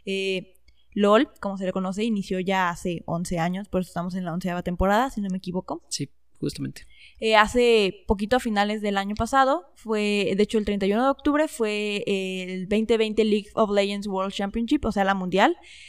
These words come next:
Speaker 1: y la verdad es un torneo grande, es organizado por Riot Games, compitieron once regiones que clasificaron en el torneo,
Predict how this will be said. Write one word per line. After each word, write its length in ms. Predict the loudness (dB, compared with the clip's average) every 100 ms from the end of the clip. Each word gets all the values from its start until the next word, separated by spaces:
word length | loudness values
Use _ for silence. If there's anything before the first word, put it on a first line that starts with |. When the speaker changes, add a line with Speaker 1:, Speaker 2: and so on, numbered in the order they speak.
| -20 -14
Speaker 1:
y 360 | 0 2 2 0 -2 -4
la 160 | 4 6
verdad 200 | 8 6
es 100 | 2
un 140 | 0 0
torneo 640 | 0 0 0 0 -2 -4 -16 _ -10
grande, 440 | 0 4 6 4
es 100 | 0
organizado 460 | -2 -2 0 0 0
por 160 | 0 4
Riot 260 | 4 4 0
Games, 320 | -4 -4 -8 -8
compitieron 760 | -2 -2 -2 -2 0 4 2 2
once 240 | 0 2
regiones 540 | 2 0 0 0 0 -2
que 100 | -4
clasificaron 520 | -4 -2 0 0 0
en 40 |
el 100 | -4
torneo, 500 | -2 -2 0 0 -2